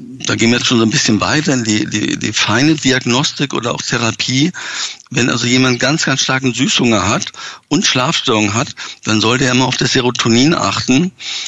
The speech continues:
Und wenn das wirklich so ist, dann kann man das gegebenenfalls unterstützen, indem man die Aminosäure Tryptophan dazu gibt. Dann wird selber mehr Serotonin gebildet und dann hat man auch nicht mehr diesen starken Süßhunger und kann auch besser schlafen.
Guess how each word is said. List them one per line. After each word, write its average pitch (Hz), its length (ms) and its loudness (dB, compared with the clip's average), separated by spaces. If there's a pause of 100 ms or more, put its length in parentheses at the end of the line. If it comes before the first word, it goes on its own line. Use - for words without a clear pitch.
(160)
Und 113 280 2 (300)
wenn 120 240 0
das 135 160 2
wirklich 139 260 0
so 135 100 2
ist, - 200 -2
dann 123 140 2
kann 131 180 0
man 135 100 2
das 135 180 0
gegebenenfalls 127 420 2
unterstützen, 139 680 0 (400)
indem 117 280 4
man 123 100 2
die 123 120 0
Aminosäure 127 540 2
Tryptophan 135 720 0
dazu 110 340 0
gibt. 104 360 -2 (260)
Dann 101 180 0
wird 123 220 0
selber 123 380 2
mehr 127 380 2
Serotonin 117 580 -2
gebildet 113 560 2
und 120 100 -2
dann 123 160 0
hat 156 120 -4
man 165 100 -2
auch 143 80 0
nicht 139 160 2
mehr 131 100 2
diesen 127 240 -2
starken 120 380 2
Süßhunger 110 580 2 (320)
und - 140 -2
kann 113 120 2
auch 107 120 -2
besser 123 200 0
schlafen. 104 480 -2